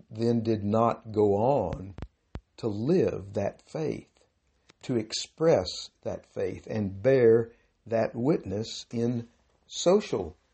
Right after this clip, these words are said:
holiness. And so the Wesleys revived in their day an ancient concept known as religion of the heart.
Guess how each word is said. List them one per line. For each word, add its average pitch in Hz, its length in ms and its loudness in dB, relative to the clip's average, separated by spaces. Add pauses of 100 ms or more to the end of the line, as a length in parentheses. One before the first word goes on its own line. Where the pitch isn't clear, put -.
(100)
holiness. - 720 -6 (1040)
And 95 120 -16
so 127 400 6 (440)
the 113 100 -4
Wesleys 110 640 -2
revived 110 1120 0
in 98 200 -4
their 95 180 -4
day 92 320 -4
an 98 160 -4
ancient 135 500 -2
concept 107 720 -4
known 110 320 -2
as 104 140 -4
religion 101 520 -2
of 127 140 -4
the 143 120 2
heart. - 440 -4